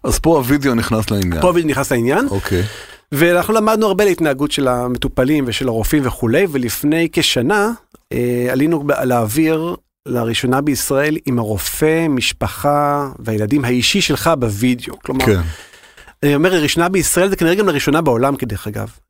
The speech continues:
Speaker 2: אה, כי מה שיש בעולם הרבה זה ה-, אה, עוד דוקטור שופינג, מה שנקרא, נכנס ל-, כמו אמריקן וול, אתה נכנס, אתה בוחר עצמך
Speaker 1: כן,
Speaker 2: איזשהו מישהו,
Speaker 1: בסדר,
Speaker 2: אבל זה לא
Speaker 1: כן.
Speaker 2: רופא שלך, או מו-, רופא מוקדי חירום, שזה מאוד חשוב, אבל,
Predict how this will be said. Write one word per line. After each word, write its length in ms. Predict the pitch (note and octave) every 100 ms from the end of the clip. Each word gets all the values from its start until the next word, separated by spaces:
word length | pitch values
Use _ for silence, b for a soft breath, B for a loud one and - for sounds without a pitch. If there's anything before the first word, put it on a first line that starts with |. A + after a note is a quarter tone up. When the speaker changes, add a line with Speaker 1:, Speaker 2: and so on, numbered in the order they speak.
| _
Speaker 2:
אה, 260 | A2+ A#2+ A#2+
כי 240 | - D3+ C3
מה 140 | D#3
שיש 180 | G3 G3
בעולם 460 | E3+ D3 E3 E3+ D3+
הרבה 420 | A#2+ B2 E3+ D#3+
זה 200 | B2 B2+
ה-, 220 | B2 B2 -
אה, 240 | B2+ A#2 A#2+
עוד 220 | C3 B2+
דוקטור 280 | C3+ - C#3
שופינג, 360 | - D3 C#3+ C#3
מה 80 | C#3
שנקרא, 240 | D#3 C3+ A#2+
נכנס 240 | B2 -
ל-, 200 | B2+ A#2+
כמו 320 | - B2 A#2+
אמריקן 320 | A#2+ C3 C3
וול, 120 | B2+ D#3
אתה 120 | A#2
נכנס, 300 | G#2+ E3 D#3+
אתה 100 | B2+
בוחר 280 | A2+ C#3 B2+
עצמך 220 | - B2+
Speaker 1:
כן, 100 | -
Speaker 2:
איזשהו 300 | B2+ C3 D3+
מישהו, 120 | C4+
Speaker 1:
בסדר, 100 | A#3+
Speaker 2:
אבל 100 | D#3+
זה 100 | D3+
לא 80 | B3
Speaker 1:
כן. 60 | F#4+
Speaker 2:
רופא 200 | - B3
שלך, 260 | - F3 F#3 - B B B B B
או 120 | D3+
מו-, 160 | D#3 D#3
רופא 240 | D3 -
מוקדי 280 | E3 D3+ D3+
חירום, 280 | D3 F#3+ G3+
שזה 200 | C#3+ A#2+
מאוד 220 | C3 F#3
חשוב, 420 | E3 - C#4 E3
אבל, 200 | A#2+ B2+